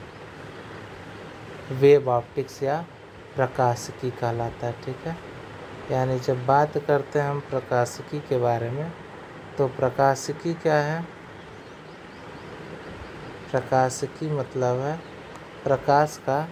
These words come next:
तरंगों के रूप में अध्ययन, ठीक है। अब इसमें हम लोग शुरुआत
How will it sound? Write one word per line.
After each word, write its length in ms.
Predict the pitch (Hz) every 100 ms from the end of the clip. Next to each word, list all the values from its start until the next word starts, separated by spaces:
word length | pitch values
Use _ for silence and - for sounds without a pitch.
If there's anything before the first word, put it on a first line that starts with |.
| - - - - - -
तरंगों 540 | 143 143 143 143 165
के 220 | 170 139 123
रूप 320 | 120 120 147
में 200 | 170 185 - - -
अध्ययन, 460 | 120 117 127 120 120 -
ठीक 100 | 131
है। 180 | 196 208 - - - - - - - - - - - - - -
अब 200 | 139 135
इसमें 340 | 143 - 160 160
हम 240 | 147 139
लोग 240 | 143 175 190 - - - - - - - - - - - - - - - - - - - - - - - - - -
शुरुआत 600 | - 151 143 147 160